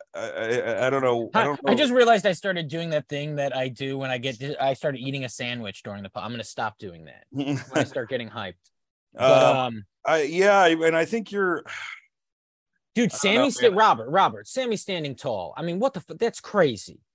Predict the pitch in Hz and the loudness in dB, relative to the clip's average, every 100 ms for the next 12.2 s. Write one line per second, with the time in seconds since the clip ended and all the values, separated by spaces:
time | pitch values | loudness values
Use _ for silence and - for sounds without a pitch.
0 | _ _ _ - 277 349 311 - 208 233 | _ _ _ 2 2 6 4 4 4 2
1 | 196 214 214 180 220 - 185 156 - 220 | 4 2 2 -2 -4 -2 2 2 6 6
2 | 349 320 - 220 185 170 180 165 165 - | 6 2 2 4 4 2 0 2 2 0
3 | 160 135 - 156 156 107 107 165 175 135 | -12 -10 -8 0 0 -2 -2 -2 -2 -4
4 | 143 - 147 131 139 - 131 107 107 269 | -8 -6 -6 -4 -6 -2 -4 -4 -6 0
5 | 143 95 85 117 117 _ _ _ - 131 | 0 -2 -6 -4 -6 _ _ _ 0 0
6 | 107 123 - 160 143 135 127 127 123 - | 0 -2 -4 -4 -4 -4 -4 -2 -2 -2
7 | 135 135 143 131 135 123 107 120 254 220 | -2 -2 -6 -4 0 0 0 2 2 0
8 | - 147 135 107 139 156 143 151 143 143 | -2 -2 -4 -4 -4 -4 -4 -2 -2 -4
9 | _ _ 226 202 110 113 - 151 151 147 | _ _ -6 -6 -8 -8 0 2 2 0
10 | 123 147 151 147 143 143 160 147 - 139 | -2 -6 -6 -6 -6 -2 0 0 0 -2
11 | 165 190 165 170 170 160 165 175 - 127 | -2 -6 -6 -6 -6 -8 -8 -6 -2 0
12 | 120 123 | -2 -4